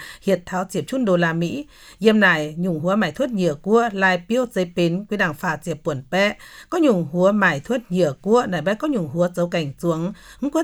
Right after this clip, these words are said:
chàng hổ quý tiểu công giới bến lai biểu vườn bếp mách cảnh nàng tú cầu tháo, trả chín mách cảnh hàng. Đề án phán háng giới bến lai biểu tú bếp phê duyệt, tàu trắng biển buôn tiểu công phán háng dấu cảnh xuống, chuông bìa phán háng yếm có làng tẩy,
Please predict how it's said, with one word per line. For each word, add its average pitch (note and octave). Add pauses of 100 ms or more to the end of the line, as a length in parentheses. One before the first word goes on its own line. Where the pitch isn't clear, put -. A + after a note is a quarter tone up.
chàng F#3+
hổ E3
quý F3
tiểu F3+
công F#3
giới F3+ (100)
bến E3+
lai F3
biểu A#3
vườn E3+
bếp A#3
mách D4
cảnh F3
nàng C#3+
tú A3+
cầu E3
tháo, D3+ (100)
trả E3
chín E3
mách A#3+
cảnh F3
hàng. D#3+ (380)
Đề A#3
án G#3+
phán A3+
háng G#3
giới G#3
bến F#3+
lai F#3+
biểu A#3
tú A#3+
bếp A#3+
phê F3
duyệt, E3 (320)
tàu G3+
trắng G3+
biển D#3+
buôn A3
tiểu E3
công G3+
phán F3+
háng E3+
dấu E3
cảnh E3
xuống, D#3+ (260)
chuông C4+
bìa E3+
phán E3
háng E3+
yếm E3+
có A3+
làng F3+
tẩy, C#3+